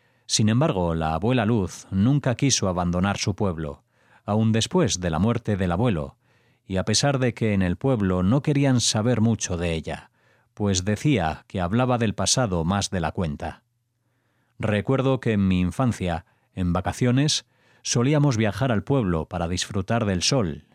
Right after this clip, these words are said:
y del campo. Era entonces cuando oía a la abuela contar relatos de antaño,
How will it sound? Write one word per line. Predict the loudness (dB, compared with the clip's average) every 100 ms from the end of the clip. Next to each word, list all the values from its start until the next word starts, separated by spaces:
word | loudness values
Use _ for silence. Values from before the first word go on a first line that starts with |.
| _
y | -12 -8
del | -6 -2
campo. | -2 -2 -6 -10 _ _ _ _ _ _ _ _
Era | 0 2
entonces | 2 2 0 0 -2 0 -2 -4
cuando | -6 -4 -2 -2
oía | 0 0 2 2 0 -2 -2
a |
la | -2
abuela | 0 0 0
contar | 0 -2 0 0 0
relatos | 0 0 0 -2
de | 0
antaño, | -2 0 0 0 -4 -14